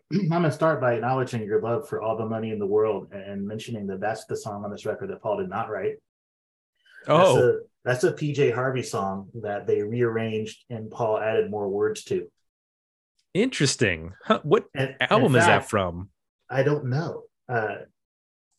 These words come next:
Speaker 1: that, I think they didn't want to title it that. I think they wanted to title it The Big Machine, and the label made him call it All the Money in the World.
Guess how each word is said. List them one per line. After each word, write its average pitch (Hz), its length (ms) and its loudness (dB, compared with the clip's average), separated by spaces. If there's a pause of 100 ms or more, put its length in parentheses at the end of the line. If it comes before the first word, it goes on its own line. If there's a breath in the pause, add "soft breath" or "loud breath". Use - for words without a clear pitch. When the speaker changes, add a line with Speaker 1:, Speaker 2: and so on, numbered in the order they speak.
(140)
Speaker 1:
that, 127 220 -6 (160)
I - 340 0
think 214 280 2
they 147 140 6
didn't 175 220 0
want 131 180 -2
to 104 80 -4
title 143 400 0
it 104 120 -6
that. 104 280 -8
I 120 200 -2
think 147 180 0
they 165 80 0
wanted 123 280 0
to 101 80 -2
title 117 400 2
it - 100 -2 (100)
The 107 100 -4
Big 113 280 0
Machine, 110 520 -6
and 101 80 -8
the 104 80 -8
label 110 380 0
made 110 200 -2
him 101 140 -4
call 98 300 -2
it 92 80 -8
All 107 180 -2
the 107 60 -8
Money 104 260 -6
in 104 80 -8
the 101 80 -8
World. 107 360 0